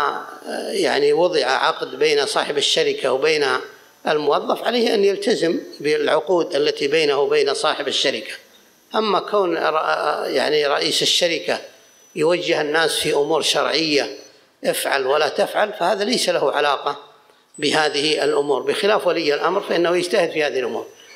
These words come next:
لكن نقول رئيس الشركة لو وجههم لما يجب عليهم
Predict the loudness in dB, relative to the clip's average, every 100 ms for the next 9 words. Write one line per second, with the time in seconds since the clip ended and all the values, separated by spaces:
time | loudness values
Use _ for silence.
0 | -6 0 2 0 0 0 2 2 2 2
1 | -2 -10 -18 -20 _ _ _ -4 0 0
2 | 0 0 0 2 0 -2 0 0 2 0
3 | 0 0 2 0 0 0 0 0 0 0
4 | 0 2 0 0